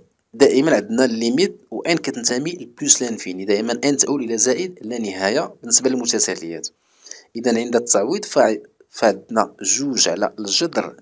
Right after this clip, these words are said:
ديال ثلاثة إن أي جوج على لانفيني اللي هي صفر، دائما عدد على لانفيني صفر، ناقص جوج على لانفيني، إذا إن لانفيني إذا هي صفر، زائد خمسة على لانفيني إذا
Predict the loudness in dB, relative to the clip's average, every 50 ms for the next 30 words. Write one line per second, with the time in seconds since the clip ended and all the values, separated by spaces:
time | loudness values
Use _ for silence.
0 | _ -12 -12 -12 -8 -4 0 2 2 2 2 0 -2 -2 -4 -4 -4 -4 -4 -2
1 | -2 -2 2 2 2 2 2 2 0 -2 -4 -8 -6 -6 -4 -4 -4 -6 -6 -6
2 | -6 -6 -6 -6 -8 -10 -14 _ _ _ _ _ _ _ _ _ _ _ _ _
3 | -12 -8 -8 -6 -2 0 2 0 0 0 0 4 6 6 6 6 2 -2 -6 -8
4 | -8 -4 -2 -2 0 0 -2 -2 -2 -2 -2 0 0 0 0 -2 -4 -4 -4 -6
5 | -8 -8 -8 -6 -4 -2 -2 -2 2 4 4 4 4 2 0 -2 -6 -10 -12 _
6 | _ _ _ _ _ _ _ _ _ _ -6 -2 2 2 2 2 2 2 4 4
7 | 4 4 2 -2 -8 -8 -8 -6 -6 -4 0 0 0 0 2 2 2 2 0 -4
8 | _ _ _ _ _ -4 -2 0 0 0 -2 -4 -6 -6 -4 -4 -6 -6 -8 -12
9 | _ _ _ _ _ _ _ _ _ _ _ _ _ _ _ _ _ _ _ -12
10 | -6 -4 -4 -4 -2 -2 -2 -2 -2 -4 -6 -4 -2 -2 -2 -2 -4 -4 -4 -4
11 | -6 -8 -8 -10 -10 -8 -6 0 2 2 2 2 0 -2 -4 -4 -6 -10 _ _
12 | _ _ _ _ _ _ _ _ _ _ _ _ _ _ _ _ _ _ _ _
13 | _ _ _ -4 0 2 4 4 4 2 -2 -6 -6 -4 0 2 4 6 6 4
14 | 2 0 -2 -2 -4 -4 -6 -6 -6 -4 -2 0 2 2 2 2 2 0 -4